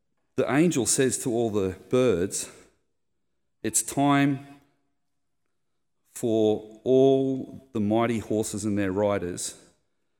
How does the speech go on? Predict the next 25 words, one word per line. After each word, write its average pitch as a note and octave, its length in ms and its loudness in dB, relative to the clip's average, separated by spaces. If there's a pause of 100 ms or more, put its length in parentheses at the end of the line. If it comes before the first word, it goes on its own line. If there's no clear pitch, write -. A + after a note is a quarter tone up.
(360)
to G#2 60 -8
become G2+ 440 -6
undone." F2 580 -8
And G2+ 120 -6
there's G#2 140 -6
this G2 140 -8
terrible, B2+ 460 -4
terrifying A2 720 -6
image F#2 400 -6 (540)
of G#2 140 -4
all A2+ 140 -2
these F#2+ 340 -6
vultures G#2+ 500 -8
coming G2 320 -8
down F2+ 280 -8
and, F2 320 -10
and F#2+ 200 -8
feeding G#2+ 380 -4
on F#2 140 -6
all F#2 160 -6
the, F2 160 -8 (120)
the F2+ 140 -8
death F#2 260 -6
and G2 120 -4
destruction. D#2+ 580 -10